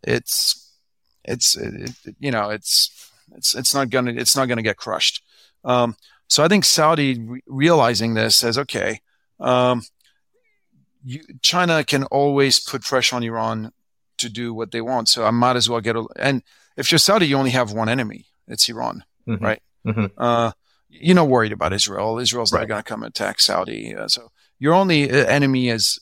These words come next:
Speaker 1: and you're no longer worried about Russia or the Soviet Union like you were in the past. So your only enemy is Iran. So, you know, if you can cut a deal with China to cut a deal with Iran, that takes care of your biggest problem. And I think that's what we've seen.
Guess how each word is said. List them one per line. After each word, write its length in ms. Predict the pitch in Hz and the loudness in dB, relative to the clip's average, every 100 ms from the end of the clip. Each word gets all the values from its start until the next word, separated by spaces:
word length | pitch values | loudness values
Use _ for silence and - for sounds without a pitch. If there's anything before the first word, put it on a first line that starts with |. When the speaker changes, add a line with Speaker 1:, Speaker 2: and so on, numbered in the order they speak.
| - | -4
Speaker 1:
and 220 | 131 131 | -2 0
you're 80 | 139 | 2
no 120 | 143 | 4
longer 260 | 139 135 123 | 4 2 -2
worried 300 | 113 113 113 | -4 -2 -2
about 220 | 101 101 | 0 -2
Russia 360 | 101 101 - 110 | -2 -2 0 -2
or 160 | 107 | -4
the 80 | 104 | -2
Soviet 420 | - 110 110 101 113 | -4 -4 -8 -8 -8
Union 220 | 110 110 | -8 -8
like 200 | 107 - | -10 -12
you 80 | 107 | -10
were 120 | 101 | -8
in 80 | 98 | -10
the 80 | |
past. 340 | - 104 101 - | -8 -4 -2 -2
So 80 | 139 - - | -4 -18 -4
your 160 | 156 190 | 2 4
only 160 | 175 | 6
enemy 240 | 143 123 117 | 4 2 0
is 100 | 107 | -4
Iran. 360 | 90 92 104 - _ _ _ - | -6 -8 -8 -14 _ _ _ -2
So, 480 | - 131 131 120 - _ _ _ _ _ _ _ _ | 2 4 2 0 -6 _ _ _ _ _ _ _ _
you 120 | 156 135 | -6 -2
know, 180 | 120 | -2
if 220 | 120 - 135 | -4 -6 -10
you 60 | |
can 140 | - 131 | -10 -4
cut 220 | 175 170 | 0 0
a 40 | |
deal 180 | 147 147 | 0 0
with 120 | 127 | 0
China 380 | - 127 127 120 | 0 2 2 0
to 100 | - | -2
cut 200 | - 127 | -2 -2
a 60 | 120 | -2
deal 180 | 117 | -4
with 100 | 107 | -4
Iran, 400 | 110 175 202 - - _ _ _ _ _ _ _ _ - | -4 -2 -2 -4 -10 _ _ _ _ _ _ _ _ -4
that 160 | 139 | -2
takes 260 | - 147 - | 0 0 0
care 200 | 151 143 | 0 0
of 200 | 127 120 | -2 -8
your 120 | 123 | -10
biggest 280 | 123 143 - | -8 -4 -4
problem. 340 | 143 151 - - _ | -4 -8 -10 -18 _
And 160 | - 127 | -2 0
I 60 | 127 | 0
think 200 | 139 135 | 0 0
that's 240 | 135 - | 0 -2
what 160 | 131 123 | -6 -8
we've 160 | 123 | -2
seen. 260 | - 160 | -2 -2